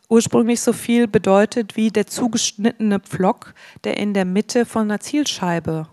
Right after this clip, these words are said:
war. Das ist noch so ein bisschen erkennbar, wenn man an das Ro-, Wort Reißzwecke denkt, was ja auch so ein, wie so ein zugeschnittener kleiner Pflock ist. Aber jetzt kennen wir Zweck nur noch im,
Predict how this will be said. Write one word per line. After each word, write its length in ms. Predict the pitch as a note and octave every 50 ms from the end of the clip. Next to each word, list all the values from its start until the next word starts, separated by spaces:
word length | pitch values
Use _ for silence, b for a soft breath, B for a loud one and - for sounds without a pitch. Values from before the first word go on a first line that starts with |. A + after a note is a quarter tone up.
| _ -
war. 360 | E3 E3 D#3 D#3+ E3 E3 E3 F3 - _ _ _ b b b b b b b b b b
Das 180 | - F3+ - - _ _ _ _ _ _ -
ist 400 | - A#3 A3 E3+ - - A3+ -
noch 200 | B3 A#3 G#3 -
so 120 | - - G3+
ein 80 | F#3
bisschen 420 | - - D4+ - - - C4 A3+ -
erkennbar, 640 | - - - - A3+ B3 C#4 C#4 A#3+ A3+ G#3+ G3
wenn 120 | G#3+ G#3
man 140 | G#3 G#3 G3+
an 120 | G3+ G3+ G3
das 200 | G3 - - F#3+
Ro-, 100 | G3 - -
Wort 300 | F#3 F#3 F#3+ F#3 - F#3
Reißzwecke 640 | F#3+ G#3 A3+ - - - - - F#3 F3 - G#3 E3+
denkt, 360 | - E3 D#3+ D#3+ E3+ - -
was 160 | F3+ F3 -
ja 120 | - -
auch 80 | G#3 A3+
so 140 | - - F3
ein, 200 | E3 - F#3+ F3+
wie 120 | F#3 F3
so 120 | D#3 D#3+ F3
ein 120 | E3+ D#3+
zugeschnittener 680 | - - - G3+ E3 F3+ - - F#3+ E3+ - F3+ E3+ D#3+
kleiner 320 | - - E3+ D#3 D3+ D3
Pflock 340 | - - - F#3+ F3+ - -
ist. 280 | - - E3 - - B B B B B B B
Aber 160 | - F3+ F#3+
jetzt 340 | F#3+ E3+ F#3 G3+ - - -
kennen 280 | - A#3+ A#3 A3 G#3
wir 120 | F#3+ F#3+ -
Zweck 520 | - - - E3+ F#3 A3 _ - - - B B B B B B -
nur 200 | F3+ F#3+ F#3+ G3
noch 260 | G3 G3 G3+ G3+ -
im, 480 | - - G#3 G3+ G3+ G3+ G3+ G3 -